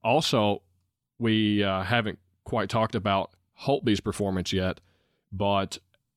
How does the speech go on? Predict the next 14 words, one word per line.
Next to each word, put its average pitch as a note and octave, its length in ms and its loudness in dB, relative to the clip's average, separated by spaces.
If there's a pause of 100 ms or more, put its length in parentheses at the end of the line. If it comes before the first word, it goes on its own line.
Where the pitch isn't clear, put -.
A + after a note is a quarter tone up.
it A2+ 140 0
was, G2+ 400 0
I G2 100 -2
saw G#2+ 220 0
on G2 140 0
Twitter, A2 440 0 (560)
Dom A#2 440 4
Lusztyszyn's A2+ 840 0 (120)
collaboration A2 720 2
with G2 160 0
Natural G#2+ 340 0
Stat A2+ 340 0
Trick. G#2 280 -2
He G#2+ 300 2